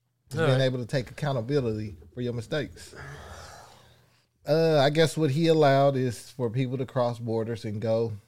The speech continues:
Speaker 1: to other si-,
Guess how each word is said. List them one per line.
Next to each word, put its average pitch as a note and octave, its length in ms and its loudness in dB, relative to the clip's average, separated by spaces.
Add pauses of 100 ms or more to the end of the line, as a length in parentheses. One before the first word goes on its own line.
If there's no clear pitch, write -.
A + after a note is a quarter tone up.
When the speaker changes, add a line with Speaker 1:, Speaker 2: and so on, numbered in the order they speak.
(520)
Speaker 1:
to G#2+ 440 -2 (960)
other A#2 640 0 (320)
si-, C#3 140 -4